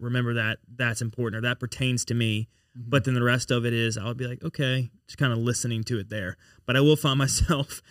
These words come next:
Speaker 1: sitting down in between sets or something, and I'll be like, "I've been sitting here listening to this book for ten
Speaker 2: About
Speaker 1: minutes. I need to, I need to get back to finishing it."
Speaker 2: Yeah.
Speaker 1: If it's something that's really interesting and drawing me in.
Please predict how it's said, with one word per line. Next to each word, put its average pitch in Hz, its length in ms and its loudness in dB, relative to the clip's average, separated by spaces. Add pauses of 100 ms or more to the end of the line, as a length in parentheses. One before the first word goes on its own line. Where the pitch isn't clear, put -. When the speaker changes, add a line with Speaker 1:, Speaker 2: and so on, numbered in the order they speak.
(180)
Speaker 1:
sitting 139 460 4
down 127 420 4 (260)
in 135 120 0
between 127 340 2
sets 123 300 0
or 131 60 -2
something, 120 360 -2
and 117 80 -2
I'll 113 60 -2
be 117 120 -4
like, 113 200 -8 (540)
"I've 127 160 -4
been 156 100 2
sitting 127 260 2
here 131 160 0
listening 139 300 4
to 143 40 4
this 131 140 2
book 165 260 4
for 160 160 4
ten 165 200 4
Speaker 2:
About 170 100 4
Speaker 1:
minutes. 175 360 6
I 220 100 4
need 202 80 4
to, 185 100 4 (240)
I 185 80 6
need 196 240 6
to - 60 6
get 190 100 4
back 180 240 2
to 147 80 2
finishing 202 500 4
it." 110 200 0
Speaker 2:
Yeah. 143 260 8
Speaker 1:
If 156 160 8
it's 156 100 4
something 175 220 6
that's 156 160 6
really 151 400 10
interesting 147 380 6
and 131 120 4
drawing 120 280 2
me 117 180 -2
in. - 220 -6